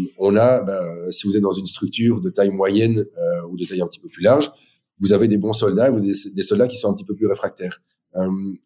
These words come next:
dans les plus réfractaires, ben, ce sont des gens, euh,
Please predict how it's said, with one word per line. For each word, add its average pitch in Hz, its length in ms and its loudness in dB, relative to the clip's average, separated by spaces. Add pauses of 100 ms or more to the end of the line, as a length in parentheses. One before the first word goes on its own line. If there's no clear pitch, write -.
dans 110 160 2
les 117 80 4
plus 117 140 -2
réfractaires, 110 540 0
ben, 117 100 0
ce 110 120 -2
sont 98 160 -4
des 92 120 0
gens, 113 340 0 (340)
euh, 92 80 0